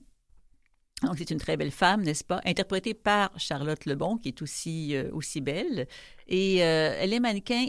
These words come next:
et elle a un enfant. Elle quitte la, les États-Unis pour aller vivre en France, pour s'éloigner de sa famille. Et on va comprendre pourquoi, d'ailleurs.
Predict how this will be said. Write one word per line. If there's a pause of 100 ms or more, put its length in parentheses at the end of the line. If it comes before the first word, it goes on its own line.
(100)
et
elle
a
un
enfant.
Elle
quitte
la, (520)
les
États-Unis
pour
aller
vivre
en
France,
pour
s'éloigner
de
sa
famille. (340)
Et
on
va
comprendre (100)
pourquoi,
d'ailleurs.